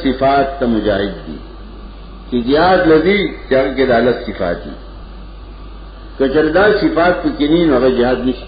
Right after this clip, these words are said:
کولی. نه هغه بیان د رد منکر کولی شي. هغه خو چې لوګو له پیسې ولا چا ورکړي، نو بیا رد منکر نشته دی.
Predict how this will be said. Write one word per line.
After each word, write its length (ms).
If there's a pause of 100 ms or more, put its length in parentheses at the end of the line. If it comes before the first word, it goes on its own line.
کولی. 260 (1600)
نه 80
هغه 280
بیان 380
د 100
رد 280
منکر 380
کولی 400
شي. 100 (960)
هغه 260
خو 120 (500)
چې 120
لوګو 220
له 140
پیسې 240
ولا 340
چا 100 (100)
ورکړي، 380 (1080)
نو 160
بیا 140 (120)
رد 140
منکر 380
نشته 400
دی. 80